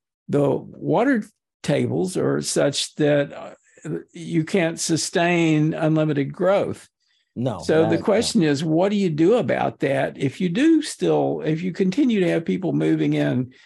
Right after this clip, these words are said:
Speaker 1: I mean, we've had a steady flow of people moving into Texas. I think maybe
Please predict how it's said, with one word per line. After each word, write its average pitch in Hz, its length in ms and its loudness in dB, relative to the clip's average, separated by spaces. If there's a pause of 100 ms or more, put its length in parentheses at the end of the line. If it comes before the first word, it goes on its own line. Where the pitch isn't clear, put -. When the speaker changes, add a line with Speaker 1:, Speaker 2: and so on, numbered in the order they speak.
(680)
Speaker 1:
I 170 80 4
mean, 180 240 4
we've 214 180 2
had 208 160 2
a 143 80 0
steady 208 420 0
flow 180 340 0
of 135 200 -2
people 160 380 -2
moving 147 340 0
into 139 260 -4
Texas. 156 460 -2
I 170 140 2
think 220 180 0
maybe 170 480 2